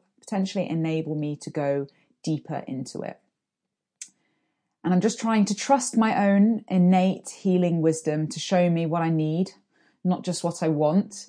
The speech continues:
um, and to just take me where I need to go. Um, stop trying to control and assume the outcome and, and just get comfortable in the unknown.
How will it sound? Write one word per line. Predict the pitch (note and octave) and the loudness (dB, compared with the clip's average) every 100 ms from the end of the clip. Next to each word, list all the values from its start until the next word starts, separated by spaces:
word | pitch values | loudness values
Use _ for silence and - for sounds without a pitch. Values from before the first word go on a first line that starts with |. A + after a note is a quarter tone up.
| - | -8
um, | D#3 D#3 D#3 | -4 -2 -2
and | D#3+ | -4
to | - | -6
just | - E3+ - | -6 -6 -6
take | F3 E3 | -6 -4
me | E3+ | -4
where | D#3+ D#3 | -4 -2
I | D3+ | -2
need | D3 C#3+ | -4 -6
to | D#3+ | -6
go. | D3 C#3+ C#3+ C#3+ - - | -6 -6 -6 -10 -16 -12
Um, | - C3+ C3+ | -10 -8 -8
stop | C#3+ F3 | -8 -10
trying | - E3+ | -8 -6
to | D#3 | -6
control | - D#3 - D3 C#3+ C#3+ | -6 -8 -4 -2 0 -2
and | C#3 C#3 C#3+ - _ _ _ | -6 -8 -10 -12 _ _ _
assume | F3+ - - E3+ D#3+ D3+ D3 D3 C3+ _ _ _ _ - | -8 -4 -2 0 0 0 -2 -4 -8 _ _ _ _ 0
the | D#3 | 2
outcome | C#3+ D3+ - D3 D3 | 2 0 -2 -4 -2
and, | C#3+ D3+ _ _ _ _ _ _ - | -4 -6 _ _ _ _ _ _ 0
and | C4 | 0
just | E4+ E4 | 0 0
get | D4+ A#3+ - | 0 0 -4
comfortable | - A#3 A3 - G#3 F3+ F3+ F3+ - | -4 0 0 -2 -4 0 0 0 -2
in | - D#3+ D#3+ | -2 0 2
the | D#3+ D#3 | 0 0
unknown. | D3+ C#3+ B2+ A#2+ | 0 -2 -2 -6